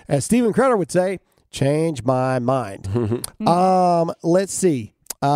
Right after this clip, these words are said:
Speaker 1: I, it looks like we're fixing to have to end this thing out. So I want to do this today.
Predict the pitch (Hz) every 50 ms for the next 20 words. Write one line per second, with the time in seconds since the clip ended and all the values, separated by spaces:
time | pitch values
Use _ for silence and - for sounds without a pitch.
0 | 143 139 135 135 - - 147 143 - - 151 147 143 160 196 220 - - 214 190
1 | 170 - 139 - 180 160 131 139 127 127 139 139 - - - 127 120 123 - 139
2 | 131 135 131 123 113 - - 135 123 117 117 117 117 110 107 - - _ _ _
3 | _ - - - - - _ - - - - 151 151 147 139 135 135 131 127 127
4 | - - _ _ - 135 147 151 160 165 185 185 160 160 151 147 139 - 123 113
5 | 123 120 113 117 123 123 - - - - 67 69 69 -